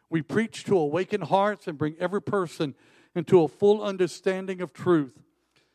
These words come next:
It has become my inspiration <laughs> and my passion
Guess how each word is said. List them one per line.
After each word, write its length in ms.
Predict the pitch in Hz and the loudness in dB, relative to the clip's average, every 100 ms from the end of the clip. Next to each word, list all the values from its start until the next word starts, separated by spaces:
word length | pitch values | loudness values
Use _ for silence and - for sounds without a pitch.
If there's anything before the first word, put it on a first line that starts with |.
| _ _ _ _ - | _ _ _ _ -4
It 100 | 185 | 2
has 200 | 185 185 | 2 0
become 400 | - - 208 220 | -4 0 2 4
my 260 | 202 175 - | 2 -2 -4
inspiration 1120 | 214 208 - 185 175 220 247 - - 240 233 _ - | -8 -8 -8 -6 0 2 0 -2 -6 -8 -8 _ -12
<laughs> 880 | 151 135 113 95 _ _ _ _ - | -10 -10 -16 -20 _ _ _ _ -8
and 140 | 180 | -4
my 140 | 165 147 | -4 -4
passion 800 | - 226 247 220 - 233 226 | -2 0 0 -2 -6 -8 -10